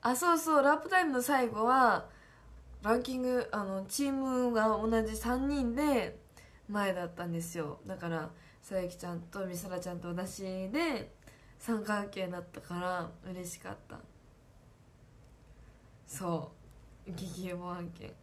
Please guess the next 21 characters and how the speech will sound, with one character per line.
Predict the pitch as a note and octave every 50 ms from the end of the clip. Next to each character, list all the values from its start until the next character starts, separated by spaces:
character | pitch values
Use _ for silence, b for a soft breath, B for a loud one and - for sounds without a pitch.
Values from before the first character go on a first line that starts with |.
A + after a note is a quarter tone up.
| - -
<laughs> | A#3 A3 G#3 G3+ A3 A#3 A3+ G#3+ - - - - - - - - - - - A4 F#4+ E4+ D4+ - -
ハ | C4 B3+ B3
ー |
ト | B3 -
あ | A#3+
り | A#3+ B3+ C4
が | B3
と | B3+ A3+
う | A3
ご | G#3+ G#3+
ざ | A3 A3 A3
い | A3
ま | A3 A3 A3+ A3+
す。 | A3+ A3+ - - - - - - - - - - - - - - - - - - - - - - - - - - - - - _ - - - - - b b b b b b b
そ | - - A#3+ B3+ C#4 D4 C#4+ C4+ B3+
う、 | B3 A#3+ A#3 A#3+
運 | C#4+ D4
ば | D4+ D#4 D4+
れ | C#4+ C4+ C4+
て | A#3+ A3
た。 | A3 G3+ G3 F3+ F3 - -